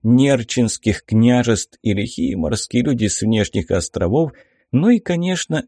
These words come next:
почтенные граждане самой империи, свысока посматривающие на чужеземцев. Но больше всего внимание землянина привлекли представители нелюдских рас,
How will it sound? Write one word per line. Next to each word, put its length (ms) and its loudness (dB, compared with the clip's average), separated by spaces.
почтенные 840 -2
граждане 560 0
самой 500 0
империи, 880 0
свысока 720 0
посматривающие 1300 0
на 160 -2
чужеземцев. 960 -4
Но 260 6
больше 340 2
всего 540 0
внимание 640 -2
землянина 580 -2
привлекли 640 0
представители 840 -4
нелюдских 840 0
рас, 360 -6